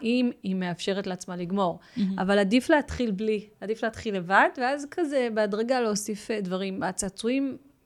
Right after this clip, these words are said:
Speaker 1: מזרימים את הדם לאיבר המין.
Speaker 2: כן.
Speaker 1: לכן הם עוזרים, זה הכל. הם
Speaker 2: מהמם.
Speaker 1: מזרימים יותר דם, יותר מהר.
Speaker 2: מהמם.
Speaker 1: עוד משהו שהוא חשוב, נשים חושבות שאורגזמה זה שתיים, שלוש, ארבע דקות. לא, הממוצע הוא בין ארבע עשרה לעשרים
Speaker 2: מטורף.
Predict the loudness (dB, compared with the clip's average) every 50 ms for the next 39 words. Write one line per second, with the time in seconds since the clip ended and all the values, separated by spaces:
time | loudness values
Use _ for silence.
0 | -6 -2 0 0 0 2 0 0 0 0 0 -2 -2 -4 -2 -2 -2 -2 -2 -4
1 | -4 -2 -2 -2 -2 -2 -4 -6 -6 -8 -8 -10 -12 _ 0 4 4 4 4 2
2 | -4 _ _ 0 0 2 2 0 0 0 0 -2 -2 -2 0 0 2 2 4 4
3 | 2 2 2 2 0 0 0 0 0 4 4 4 4 4 2 0 0 0 2 2
4 | 4 4 2 2 2 0 2 2 4 2 4 2 2 2 2 0 0 2 4 4
5 | 4 2 2 -2 -8 -14 _ -2 -2 -2 -2 -6 -10 -14 -18 -20 -20 -20 _ _
6 | _ _ _ 10 10 10 10 6 6 4 2 0 0 -2 -4 -8 -4 -2 0 0
7 | 0 4 8 8 8 8 8 6 2 0 0 0 0 0 0 -2 -2 -2 0 0
8 | 0 2 4 2 4 6 4 4 4 6 6 6 6 4 4 2 2 2 2 4
9 | 4 4 4 4 2 0 0 0 0 -2 0 2 2 2 2 2 2 4 8 10
10 | 10 10 8 6 0 -8 _ _ _ _ _ -4 -2 -2 0 0 0 2 4 4
11 | 6 6 6 4 4 2 2 4 4 6 4 4 4 2 0 0 0 0 -2 -4
12 | 0 0 0 0 0 -4 -8 -12 _ _ _ _ _ _ 0 2 6